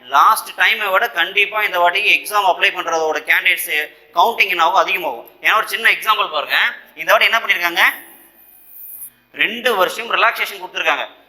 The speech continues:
நல்லா யோசிச்சு பாருங்க. லாஸ்ட் டைம் எக்ஸாம் எழுதுனவங்க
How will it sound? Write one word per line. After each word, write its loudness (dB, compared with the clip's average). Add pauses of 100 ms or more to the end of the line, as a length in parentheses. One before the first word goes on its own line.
(100)
நல்லா 2
யோசிச்சு 0
பாருங்க. 2 (460)
லாஸ்ட் 2
டைம் 0
எக்ஸாம் 0
எழுதுனவங்க 0